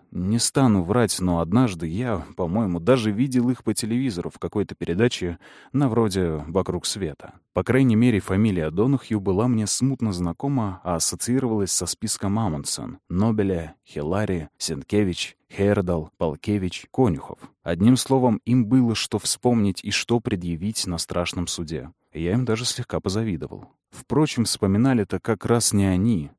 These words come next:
Хотя, как выяснилось, двое из них более или менее сносно знают русский язык. Альваро в силу происхождения. И Мартин, поскольку изучал его в звёздном городке перед космическим полётом. Тем не менее, к ним был представлен секретарь-переводчик, или уж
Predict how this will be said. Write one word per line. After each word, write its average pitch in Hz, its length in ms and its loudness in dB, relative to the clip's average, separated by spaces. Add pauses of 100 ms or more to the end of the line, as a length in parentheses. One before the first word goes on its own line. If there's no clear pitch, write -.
(240)
Хотя, 113 420 -2
как 85 200 -6
выяснилось, 92 600 0
двое 101 280 0
из 87 80 -2
них 101 240 0
более 95 400 0
или 76 140 -6
менее 98 320 2
сносно 131 480 0
знают 101 320 0
русский 98 300 -4
язык. 92 420 -8
Альваро 92 520 0
в - 80 -8
силу 113 300 0
происхождения. 90 880 -4
И 120 120 4
Мартин, 123 440 4
поскольку 104 460 -2
изучал 87 380 0
его 98 260 0
в 90 80 -2
звёздном 87 540 0
городке 85 340 0
перед 92 300 -4
космическим 95 600 -2
полётом. 90 560 -6 (220)
Тем 90 240 4
не 98 80 4
менее, 110 300 4
к - 80 -6
ним 107 180 4
был 95 180 -2
представлен 98 580 0
секретарь-переводчик, 92 1200 -2
или 117 180 -4
уж 85 320 -8